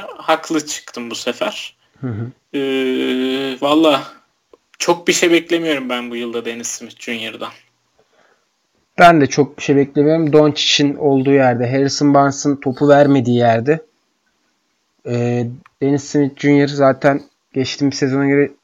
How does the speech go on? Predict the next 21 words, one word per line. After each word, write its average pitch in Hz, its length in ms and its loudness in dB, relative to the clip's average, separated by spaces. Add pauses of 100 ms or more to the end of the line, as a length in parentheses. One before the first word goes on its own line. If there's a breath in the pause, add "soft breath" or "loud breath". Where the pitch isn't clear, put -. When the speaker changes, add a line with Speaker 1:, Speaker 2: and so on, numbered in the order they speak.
(100)
Speaker 2:
düşüş - 340 -4
de 147 60 4
gösteriyor 104 640 -4 (200)
bütün 110 360 -6
istatistiklerinde 104 960 -6 (260)
neredeyse. 101 580 -4
Şut - 300 -8
yüzdesi 139 420 2
ve, 160 200 2 (600 soft breath)
evet, 120 180 0
şut - 240 -4
yüzdesi 151 320 2
dışında 156 260 -2
hepsinde 160 420 0
düşüş - 220 -6
göstermiş. 117 800 -6 (1300 soft breath)
E, 110 400 -2
dakikası 139 500 2
bile 139 160 6
düşmüş - 400 -2
yani. 92 280 -8